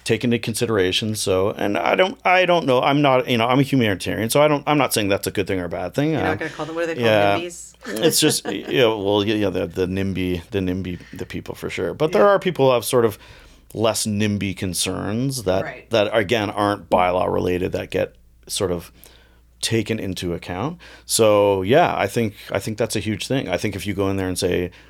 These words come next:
Speaker 1: "We are creating this for income because we need the income and we're
Speaker 2: Right.
Speaker 1: doing it as a rental," or, "We're doing this because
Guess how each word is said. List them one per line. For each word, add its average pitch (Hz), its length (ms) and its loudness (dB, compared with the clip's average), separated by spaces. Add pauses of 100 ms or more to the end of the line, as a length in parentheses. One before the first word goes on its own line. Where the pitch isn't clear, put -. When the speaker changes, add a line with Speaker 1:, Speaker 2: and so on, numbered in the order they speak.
(120)
Speaker 1:
"We 98 340 -2
are 95 440 0
creating 92 400 -4
this 98 120 -4
for 92 220 -6
income 98 300 -8
because 87 260 -10
we 90 160 -4
need 87 200 -6
the 92 80 -8
income 95 380 -8
and 92 120 -8
we're 95 80 -4
Speaker 2:
Right. 92 80 -6
Speaker 1:
doing 95 160 -2
it 92 60 0
as 92 120 -2
a 95 60 -4
rental," - 280 -2
or, 98 200 4
"We're 98 160 2
doing 98 240 -2
this 98 180 0
because 92 680 -2